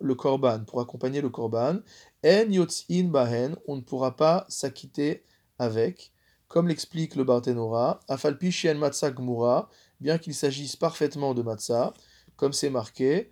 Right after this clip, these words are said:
Ushmartem et Amatzot, mot à mot, vous garderez les matzot, Matzah Amishtameret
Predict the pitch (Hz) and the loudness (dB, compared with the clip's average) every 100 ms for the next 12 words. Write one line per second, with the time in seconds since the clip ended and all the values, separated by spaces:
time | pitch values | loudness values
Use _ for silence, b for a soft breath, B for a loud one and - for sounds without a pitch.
0 | b b 143 - 151 147 - 208 185 160 | b b -10 -4 0 0 2 2 2 2
1 | 135 120 - 123 143 170 139 127 131 156 | 2 0 0 0 0 0 -4 0 0 0
2 | 156 139 135 147 143 139 127 131 156 - | 0 -2 0 0 2 0 2 2 2 0
3 | 123 120 - 160 143 180 - b b b | -2 -2 -4 0 0 0 -10 b b b
4 | 131 143 - 180 196 143 147 147 - 143 | -4 -2 0 0 2 0 -2 -4 -2 0
5 | 151 165 175 | 2 2 2